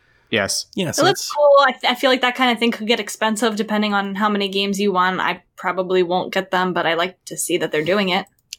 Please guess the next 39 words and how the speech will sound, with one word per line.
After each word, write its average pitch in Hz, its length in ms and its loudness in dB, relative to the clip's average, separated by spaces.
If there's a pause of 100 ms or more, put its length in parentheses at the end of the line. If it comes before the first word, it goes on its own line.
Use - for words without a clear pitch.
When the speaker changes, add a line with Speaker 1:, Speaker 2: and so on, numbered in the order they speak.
Speaker 2:
Chat - 260 4
might 160 140 0
be 156 100 0
able 139 120 4
to 131 60 4
help 147 160 0
me 139 120 0
here. 123 280 2
Um, 123 520 0 (540)
Ghosts 220 240 4
and 202 100 0
Goblins, 160 340 2
doesn't 240 140 2
it 233 60 -2
have, 208 140 0
like, 180 140 0
a 120 140 0
real, 156 340 0
like, 123 180 0
long 120 280 2
history 127 240 -2
of 104 60 -2
being 110 160 0
real 107 120 0
hard? 104 320 -4 (140)
Is - 60 -14
that 151 120 -4
the 156 60 -4
Speaker 3:
It 220 100 2
Speaker 2:
one? 202 120 4
Speaker 3:
is. 196 80 4 (180)
Speaker 2:
Yeah, 117 260 0
Speaker 1:
It - 60 2
Speaker 2:
okay. 123 120 6
Speaker 1:
is 113 80 2
hard, 92 280 0
yeah. 87 140 -4 (120)
Speaker 2:
Yeah. 233 800 2
Speaker 3:
<laughs> - 40 -14